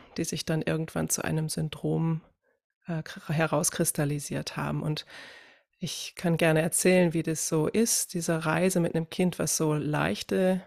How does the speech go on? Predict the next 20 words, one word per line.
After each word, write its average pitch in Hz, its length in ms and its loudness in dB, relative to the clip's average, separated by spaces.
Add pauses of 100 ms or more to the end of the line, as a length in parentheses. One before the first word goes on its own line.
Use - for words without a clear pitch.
(120)
Besonderheiten 170 920 0
hat. 185 280 -2 (880)
Aber 165 260 4
ganz 156 240 2
wichtig 156 320 -2
ist - 140 -2
mir 165 120 2
der 156 140 2
Disclaimer 156 520 0
zu - 140 -4
sagen, 151 440 0 (1500)
die 165 200 2
Mamas, 156 480 2
die 165 160 -2
mit 165 180 -4
Kindern 160 360 2
mit 151 140 -2
großen 180 460 2
Besonderheiten 160 960 0
leben, 151 720 0